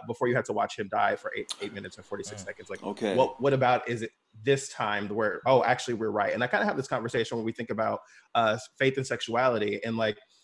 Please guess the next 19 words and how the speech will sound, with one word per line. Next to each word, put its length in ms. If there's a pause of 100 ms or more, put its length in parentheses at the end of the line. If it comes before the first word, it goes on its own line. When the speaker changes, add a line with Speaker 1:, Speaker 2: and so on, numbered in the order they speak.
(220)
Speaker 1:
uh, 380
I, 120 (120)
I 60
remember 480
the 100
Mormon 260
Church 280
coming 200
out 160
and 100
changing 360
the 80
rules 280
about 380
being 240
gay 400
in 100
the 60
church. 400